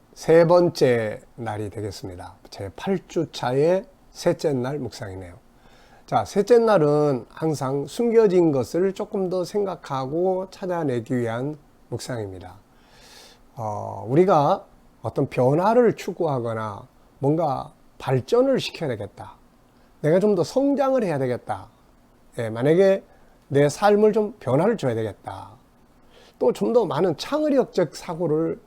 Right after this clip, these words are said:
가져야 되겠다. 만약에 이런 생각을 하고 계시고 그렇게 원하신다면 이 셋째 날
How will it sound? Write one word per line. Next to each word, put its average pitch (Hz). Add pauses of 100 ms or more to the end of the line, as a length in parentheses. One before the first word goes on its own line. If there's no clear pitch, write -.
(120)
가져야 117
되겠다. 107
만약에 151
이런 160
생각을 156 (400)
하고 185
계시고 135
그렇게 131
원하신다면 120 (760)
이 107
셋째 220
날 190